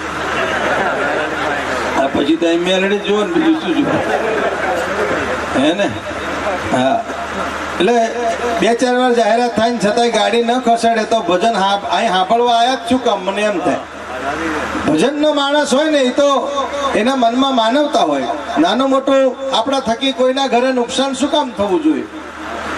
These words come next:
એક જણો કે, "ગઢવીભાઈ, મારે ખૂબ દાન કરવું છે." મેં કીધું, "ઉશીના લીધા તને એને પાછા આપીએ."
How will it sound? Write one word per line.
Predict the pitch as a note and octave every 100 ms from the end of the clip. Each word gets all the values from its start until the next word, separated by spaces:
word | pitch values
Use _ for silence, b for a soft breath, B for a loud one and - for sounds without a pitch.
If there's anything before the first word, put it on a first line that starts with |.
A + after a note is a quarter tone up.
| -
એક | C4
જણો | C#4 D4
કે, | D4 D4+
"ગઢવીભાઈ, | A#3+ A#3+ C#4+ D4
મારે | C#4 C4 C#4
ખૂબ | C4+ - D#4 -
દાન | A#3 B3
કરવું | B3 A#3+ A#3+ G3
છે." | G#3+
મેં | A#3
કીધું, | B3 B3+ B3
"ઉશીના | A#3+ B3 C4
લીધા | B3+ B3+ C#4
તને | C4 B3
એને | B3
પાછા | A#3+ A3 A3
આપીએ." | G#3+ F3 C#3+